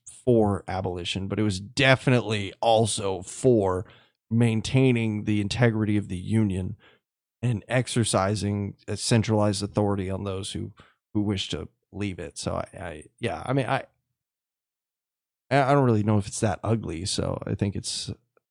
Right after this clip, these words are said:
I, th-, I think, I think you're just, you're just demonstrating a, a tactic of, of rhetoric that is often used in, in politics and has been for millennia,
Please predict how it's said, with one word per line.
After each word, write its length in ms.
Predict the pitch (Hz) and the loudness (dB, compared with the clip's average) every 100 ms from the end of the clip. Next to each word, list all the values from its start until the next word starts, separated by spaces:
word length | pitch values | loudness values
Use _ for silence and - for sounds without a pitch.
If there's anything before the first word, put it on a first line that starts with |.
| _ _ _ _ _ _ - | _ _ _ _ _ _ 0
I, 80 | 131 | 6
th-, 120 | 151 | 6
I 120 | 147 | 6
think, 220 | 147 185 - | 6 4 4
I 60 | 165 | 2
think 140 | 214 | 4
you're 100 | 180 | 4
just, 240 | 143 - | 2 0
you're 100 | 160 | 2
just 160 | 147 123 | 4 6
demonstrating 880 | 151 147 143 - 135 127 123 110 - - | 6 4 2 4 6 6 4 0 -6 -8
a, 320 | 107 90 98 | -8 -8 -6
a 40 | 104 | -8
tactic 600 | - 131 127 - 113 - | 2 2 2 2 -2 2
of, 280 | 107 101 - | -2 -2 -2
of 200 | 113 107 | -2 4
rhetoric 460 | 120 117 107 - | 6 6 4 2
that 140 | 117 107 | -2 0
is 120 | 92 | 0
often 420 | 107 110 - 113 | 2 2 2 2
used 440 | 104 110 113 - | 2 2 0 -4
in, 240 | 98 101 92 - - _ - | -6 -6 -8 -16 -20 _ -2
in 220 | 127 120 | 0 2
politics 400 | - 131 117 110 | 4 2 2 0
and 100 | 104 | -2
has 400 | 92 - 156 120 | -4 2 4 4
been 300 | 98 104 95 - _ _ _ | 4 2 2 -2 _ _ _
for 340 | 110 107 101 101 _ _ _ _ _ _ _ _ _ _ - - - | 0 2 2 0 _ _ _ _ _ _ _ _ _ _ -14 -12 -8
millennia, 560 | 107 117 139 151 113 95 | -2 2 6 6 4 0